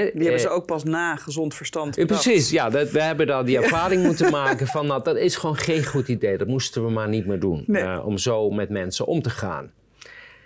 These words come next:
Speaker 2: Ehm, medische behandel-, handeling dient altijd in de eerste plaats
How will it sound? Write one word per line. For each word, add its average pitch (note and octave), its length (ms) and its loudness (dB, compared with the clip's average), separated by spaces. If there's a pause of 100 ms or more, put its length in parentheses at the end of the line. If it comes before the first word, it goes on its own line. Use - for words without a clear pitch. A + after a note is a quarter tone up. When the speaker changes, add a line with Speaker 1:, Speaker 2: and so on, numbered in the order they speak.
(300)
Speaker 2:
Ehm, G2 440 -4 (800)
medische D3 440 2
behandel-, D3 560 0
handeling B2+ 640 0
dient A2 320 0 (180)
altijd D3+ 1000 -2 (120)
in A#2+ 80 0
de G#2+ 200 -2
eerste F3+ 500 2
plaats A#2 560 -4